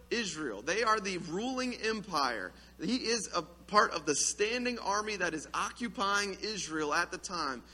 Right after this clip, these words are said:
who has authority over I-, all the Israelites, all the Jews. He's an enemy of the people. You know, he, he's a symbol of it. He's their oppressor, part of that occupying army. He's this person who,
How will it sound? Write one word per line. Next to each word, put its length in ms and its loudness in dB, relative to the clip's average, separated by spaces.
who 80 -2
has 220 2
authority 640 -2
over 340 2
I-, 60 4
all 200 0
the 140 0
Israelites, 580 0
all 200 2
the 100 -2
Jews. 460 -4
He's 200 -4
an 100 -4
enemy 340 -2
of 280 4
the 80 6
people. 460 -2
You 100 0
know, 240 0
he, 120 2
he's 140 -2
a 80 0
symbol 600 4
of 200 4
it. 160 4
He's 220 -2
their 200 6
oppressor, 640 2
part 260 6
of 60 2
that 200 6
occupying 600 0
army. 400 0
He's 180 -4
this 180 -2
person 460 0
who, 220 -2